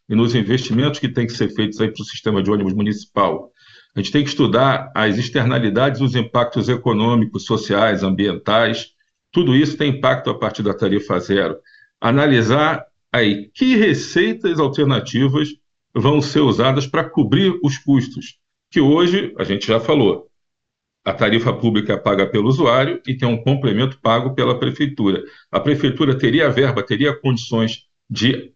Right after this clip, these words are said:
custear todo o preço da passagem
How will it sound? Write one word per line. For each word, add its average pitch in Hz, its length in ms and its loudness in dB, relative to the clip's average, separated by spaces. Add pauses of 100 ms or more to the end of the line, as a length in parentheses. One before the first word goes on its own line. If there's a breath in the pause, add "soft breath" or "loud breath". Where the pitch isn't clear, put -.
(280)
custear 139 640 0
todo 190 340 0
o - 260 -4
preço 127 320 0
da 110 120 -4
passagem 107 720 -4